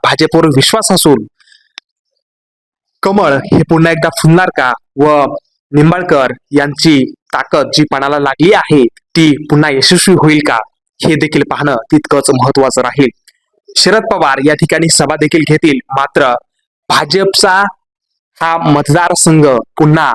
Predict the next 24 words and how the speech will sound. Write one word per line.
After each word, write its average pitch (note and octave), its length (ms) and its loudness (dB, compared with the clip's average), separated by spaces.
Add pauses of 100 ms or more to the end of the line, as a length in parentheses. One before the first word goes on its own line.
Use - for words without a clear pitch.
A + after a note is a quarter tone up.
(300)
गड D3 140 4
राखेल C#3+ 380 0
का C3+ 220 0
व C#3+ 160 2
माढ्यातील C#3+ 460 0
जनता D3 300 -2
भाजपवर D#3 600 0
विश्वास F#3 460 0
ठेवून C#3+ 300 2 (360)
पुन्हा E3+ 360 2 (300)
कमळ D#3+ 340 0
फुलवणार E3 440 2
का, B2 100 -2
हे C3 240 -2
देखील D3 260 0
पाहणं C#3 340 -4 (260)
महत्त्वाचं C3+ 400 0
राहील. B2+ 320 0 (540)
दोन F3+ 160 4
हजार G#3+ 280 0
चौदा F3 280 0
पासून G3 440 2
देशाची D3+ 440 2
सूत्र C#3+ 360 0